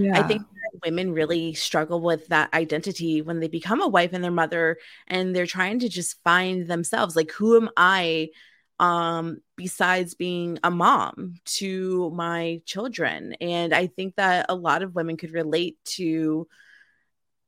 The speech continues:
Speaker 1: trying to figure out who they are after marriage and after kids. And I'm not surprised that Camila is struggling with this, as well as, you know, trying to,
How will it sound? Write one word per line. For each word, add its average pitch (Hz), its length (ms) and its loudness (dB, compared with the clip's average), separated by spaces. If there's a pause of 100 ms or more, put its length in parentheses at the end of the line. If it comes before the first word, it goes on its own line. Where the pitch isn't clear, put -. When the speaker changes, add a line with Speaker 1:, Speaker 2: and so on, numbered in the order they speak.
(140)
Speaker 1:
trying - 520 -2
to 523 100 -4
figure 403 300 4
out 403 180 8
who 247 240 -2
they 302 220 2
are 202 400 6
after 180 420 2
marriage 160 600 2
and 165 100 -6
after 160 380 -2
kids. 175 800 -6
And 165 540 -2 (520)
I'm 190 160 2
not 190 200 2
surprised 202 420 2
that 190 220 0
Camila 185 840 -2
is 175 160 -4
struggling 196 600 -2
with 170 220 -2
this, 165 420 2
as 165 260 -2
well 180 260 2
as, 170 380 0 (640)
you 202 120 -6
know, 185 120 -2
trying 190 800 0
to, 185 720 -2